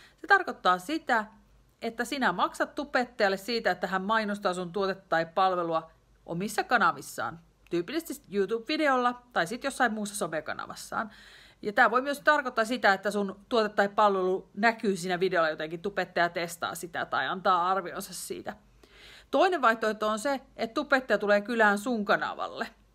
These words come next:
Hmm. Näistä on hirveästi esimerkkejä, mutta varmaan pitää tehdä e-, ihan erillinen video sit siitä, että mitä tämmöisessä kaupallisessa yhteistyössä pitää huomioida ja siinä sopimisessa. Joo, tehdään sitä erillinen video.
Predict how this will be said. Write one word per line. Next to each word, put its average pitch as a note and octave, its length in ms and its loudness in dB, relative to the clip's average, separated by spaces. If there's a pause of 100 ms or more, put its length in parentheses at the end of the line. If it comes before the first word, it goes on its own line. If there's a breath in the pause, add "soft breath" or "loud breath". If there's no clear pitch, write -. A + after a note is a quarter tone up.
(1200)
Hmm. E3+ 260 -6 (1700 soft breath)
Näistä C4 340 4
on A3+ 80 0
hirveästi B3 480 2
esimerkkejä, A3+ 360 -2
mutta G#3+ 140 2
varmaan E4 160 4
pitää C#4 160 -2
tehdä C4 180 0
e-, C4 160 0
ihan C4 300 2
erillinen A3+ 440 0
video G3 220 -2
sit - 200 -12
siitä, G#3+ 260 0
että - 160 -4
mitä A#3+ 220 -4
tämmöisessä F#3 360 -4
kaupallisessa F#3 440 2
yhteistyössä E3+ 500 -8
pitää E3 260 0
huomioida F3 380 -2
ja D3 140 -10
siinä F3 200 -6
sopimisessa. F3 760 -8 (880 loud breath)
Joo, F3 180 2
tehdään G#3 260 2
sitä F#3 120 -4
erillinen F3+ 300 0
video. D#3 160 -6